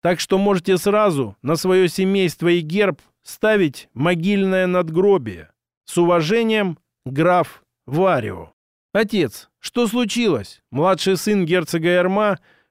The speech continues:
все это время тихо сидевший в кабинете, словно мышка, подпрыгнул со своего стула, когда заметил то, что отец пошатнулся и банально рухнул в свое любимое кресло. «Плохие новости?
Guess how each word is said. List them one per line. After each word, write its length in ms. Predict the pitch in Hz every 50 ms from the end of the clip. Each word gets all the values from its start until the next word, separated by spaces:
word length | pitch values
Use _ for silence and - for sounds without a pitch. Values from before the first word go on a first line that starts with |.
| _ _
все 160 | - - 175
это 200 | 175 165 - 185
время 300 | 175 180 180 180 180 175
тихо 360 | 160 - - 190 156 - 170 143
сидевший 540 | - 170 165 151 160 170 160 - - 165
в 60 | 147 -
кабинете, 600 | - 170 165 156 165 175 175 175 170 143 156 151
словно 400 | - - 165 170 170 170 175 175
мышка, 520 | 180 185 196 196 - - - 151 139 117 - _ _ _ _ _ _ _ _
подпрыгнул 640 | - 170 175 165 - - 208 226 202 202 202 190 165
со 140 | - 185 170
своего 400 | - 175 185 185 185 180 185 175
стула, 560 | - - - - 226 220 202 160 131 101 98 _ _ _ _ _ _ _ -
когда 260 | 156 165 170 190 180
заметил 520 | 165 190 190 196 196 185 160 190 180 175
то, 380 | 160 _ - 220 220 214 202 170
что 220 | - - - 170
отец 340 | 170 160 - 185 175 - -
пошатнулся 960 | - - 185 - - 185 175 165 - 196 208 214 196 160 - 190 180 165 143 _ _ _ _ _ _ -
и 100 | 196 208
банально 640 | 185 190 208 202 196 202 214 220 208 202 190 180
рухнул 640 | 165 180 202 180 - - 170 175 170 151 131 - _
в 80 | - -
свое 360 | - 156 170 175 175 175 175
любимое 520 | 170 170 165 151 175 175 170 165 165 160
кресло. 600 | 139 - 160 156 156 147 120 - - 107 92 85 _ _ _ _ _ _ _ _ -
«Плохие 340 | - 196 208 - 269 269 262
новости? 600 | 269 285 302 285 247 170 - - - 120 101 _